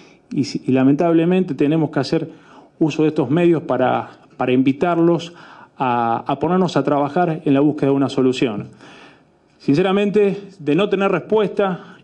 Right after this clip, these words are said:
y de seguir en esta actitud indiferente, podríamos decirlo también caprichosa, obviamente, eh, me voy a ver, creo que tengo la obligación de velar por el cumplimiento de la ley, de velar por los trabajadores, de velar por los usuarios, de, de ir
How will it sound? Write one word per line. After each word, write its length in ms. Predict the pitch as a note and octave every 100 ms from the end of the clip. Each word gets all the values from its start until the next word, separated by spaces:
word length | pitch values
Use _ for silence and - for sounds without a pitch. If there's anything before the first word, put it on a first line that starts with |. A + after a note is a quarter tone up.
| -
y 140 | C#3
de 120 | C#3
seguir 300 | C3 - F3+
en 100 | F3+
esta 760 | E3+ D3 D#3 C#3 C3 B2+ - C#3+
actitud 800 | B2+ - C3 C3 F3 E3+ D3+ C#3
indiferente, 1300 | C3 C3+ C3 D3 E3 F3 E3 D3 C3+ B2 A#2+ A2+ -
podríamos 360 | - D3+ D3 C#3+
decirlo 240 | C3 D3
también 240 | C3+ C#3 D#3
caprichosa, 560 | D3+ B2+ B2 F3 D#3+
obviamente, 560 | D3 C3+ D#3 D#3 D#3 D3 - - - _ - -
eh, 420 | - B2 B2 A#2+ -
me 140 | B2
voy 160 | D3 D#3+
a 80 |
ver, 480 | C#3+ D#3 E3+ E3 - -
creo 220 | D3 D3+
que 100 | C3
tengo 220 | D3+ D3+
la 100 | C#3
obligación 840 | C3 C3 C3+ C3 - F#3+ F#3+ E3+
de 100 | B2+
velar 240 | B2 C#3+ D3
por 160 | C#3
el 120 | A#2+ A#2+
cumplimiento 560 | B2 B2 B2+ D#3 C#3+
de 40 | B2
la 80 | C3
ley, 320 | F3+ G3 F#3+
de 200 | C3 B2
velar 340 | A#2+ B2 D3+ D3
por 100 | C#3
los 120 | B2
trabajadores, 680 | B2+ B2 - C3 F3+ F3
de 60 | B2+
velar 260 | B2 C#3+ D3
por 100 | C3
los 160 | A2+
usuarios, 480 | C#3 F#3 G3 E3+ A#2
de, 280 | A#2 A#2+ -
de 140 | B2 C3+
ir 300 | F3+ F3+